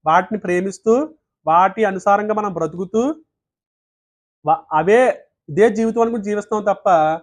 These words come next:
దేవుడికి తగినట్టుగా, లేకపోతే దేవుడి రాజ్యాన్ని వ్యాపించ-, వ్యాప్తిపరచాలి, దేవుడిని అన్యులకు పరిచయం చేయాలి, అన్యుల హృదయాల్లో ఆయన్ని నివసింప చేయాలన్న మన హృదయాల్లో నివసింప చేసుకోలేకపోతున్నాము. ప్లస్ ఎదటి వారికి ఆయన్ని సరిగ్గా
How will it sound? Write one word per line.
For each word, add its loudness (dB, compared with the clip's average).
దేవుడికి 0
తగినట్టుగా, -2
లేకపోతే -2
దేవుడి -4
రాజ్యాన్ని 0
వ్యాపించ-, -4
వ్యాప్తిపరచాలి, -2
దేవుడిని 0
అన్యులకు -4
పరిచయం -4
చేయాలి, -4
అన్యుల -2
హృదయాల్లో 2
ఆయన్ని 0
నివసింప -8
చేయాలన్న -4
మన -2
హృదయాల్లో 2
నివసింప -4
చేసుకోలేకపోతున్నాము. -2
ప్లస్ -4
ఎదటి -2
వారికి 4
ఆయన్ని 0
సరిగ్గా -2